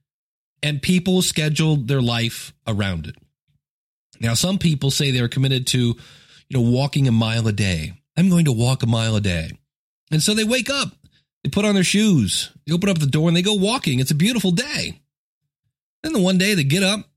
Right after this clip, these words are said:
they put on their shoes, they open, open up the door, and it's raining. Well, one person opens up the door and goes, "Aw,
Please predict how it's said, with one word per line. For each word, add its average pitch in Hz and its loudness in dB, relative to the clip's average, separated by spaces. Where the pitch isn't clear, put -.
they 120 -4
put 175 -2
on 190 2
their 147 2
shoes, 190 2
they 170 2
open, 165 -4
open 175 0
up 131 -2
the 139 -2
door, 226 0
and 220 0
it's 220 -4
raining. 180 0
Well, 180 -2
one 240 0
person 165 0
opens 151 0
up 135 -4
the 131 -2
door 131 0
and 127 0
goes, 123 0
"Aw, 104 -2